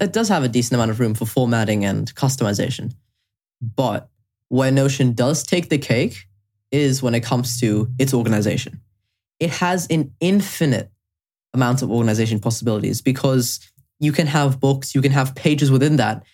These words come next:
and you can have pages within pages, and you can keep going with that pattern forever. So basically, this allows you to declutter your information, declutter your notes,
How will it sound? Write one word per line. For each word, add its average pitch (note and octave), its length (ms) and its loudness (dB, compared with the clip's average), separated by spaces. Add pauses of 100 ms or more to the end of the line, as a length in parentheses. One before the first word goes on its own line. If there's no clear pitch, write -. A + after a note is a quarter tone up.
(140)
and C#3 100 4
you C#3 60 4
can C3 80 4
have B2 200 2
pages D3 380 2
within B2+ 200 2
pages, C3 580 0 (340)
and C#3 140 2
you C3 80 4
can C3 260 0
keep F#3+ 480 0
going C3+ 400 2
with A#2 160 0
that A#2 180 0
pattern A2 460 -2 (880)
forever. - 420 -4 (480)
So D#3+ 220 0
basically, F3 520 2
this E3 220 0
allows D#3 440 2
you B2+ 200 4
to B2+ 360 0 (140)
declutter C3 840 0
your C3 140 4
information, A2+ 520 2
declutter C#3+ 400 2
your B2 140 4
notes, G#2+ 420 -2